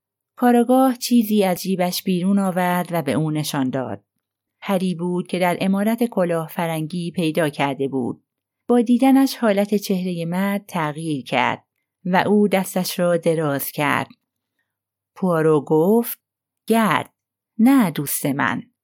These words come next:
توی این پر خالیه. اینو توی اون عمارت کلاه فرنگی پیدا کردم. همون جایی که اون شب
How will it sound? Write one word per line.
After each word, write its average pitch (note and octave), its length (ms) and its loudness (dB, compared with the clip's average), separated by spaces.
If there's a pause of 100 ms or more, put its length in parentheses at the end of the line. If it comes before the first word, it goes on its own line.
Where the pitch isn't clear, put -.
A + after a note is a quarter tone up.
(160)
توی C#4+ 220 2
این A3 260 4
پر G3+ 260 0
خالیه. F3 800 2 (540)
اینو B3+ 300 6
توی G#3+ 280 0
اون F3+ 400 0
عمارت D#3 500 0
کلاه D#3 360 0
فرنگی F3 520 -2
پیدا C3+ 340 0
کردم. C3+ 600 -4 (360)
همون D4 300 6
جایی G3+ 280 2
که G3 300 0
اون F3 140 0
شب F#3 320 -2